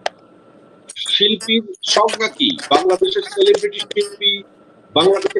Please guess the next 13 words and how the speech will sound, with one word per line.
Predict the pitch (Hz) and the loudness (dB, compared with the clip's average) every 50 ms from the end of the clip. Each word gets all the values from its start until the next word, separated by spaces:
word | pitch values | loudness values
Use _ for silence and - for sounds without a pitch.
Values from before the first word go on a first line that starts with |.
| - - | -2 -2
কত | 190 - 196 | 0 0 0
সম্মানীয়, | 190 - - - 185 190 214 220 233 220 214 185 123 95 - - - _ - | 0 0 -2 -4 -4 -4 -2 -2 -2 0 2 2 2 0 -2 -6 -10 _ -2
এই | 156 170 | 0 0
বিষয়গুলো | 175 170 180 185 - 208 208 202 - - 302 202 - | 0 0 -2 -4 -2 -2 -4 -2 0 0 0 2 4
মাথায় | 269 277 - - - - 202 | 4 4 4 2 0 -4 -2
না | - 185 170 | 0 0 0
রেখে | 160 - - - 110 113 127 - - - - - - - - - - - _ - - - - - - - - | 0 2 2 2 2 2 0 -4 -12 -18 -20 -20 -20 -20 -20 -20 -20 -20 _ -20 -20 -20 -20 -20 -8 -4 -2
আপনি | 160 - - - - - 220 226 226 233 - - - _ _ _ _ _ _ _ - | -2 -2 -4 -6 -2 0 0 0 0 -4 -8 -10 -18 _ _ _ _ _ _ _ 0
বা | 147 147 | 2 2
আপনার | - 151 - - - 190 190 180 | 4 2 0 2 2 2 2 2
সংগঠন | - - 220 226 - - - - - 185 160 - - - - - - _ _ - - - | 2 2 4 4 4 2 2 4 6 6 6 6 4 0 -8 -10 -18 _ _ -18 -10 -4
শিল্পীদের | - - - - 214 226 226 - - - - 226 226 226 202 185 185 | -2 0 2 4 4 2 2 -2 -8 -4 2 4 4 6 6 6 6
মর্যাদাকে | 202 196 190 - 233 226 226 214 - - 127 107 104 107 | 6 6 4 2 2 2 2 0 -2 -2 -2 -2 -2 -2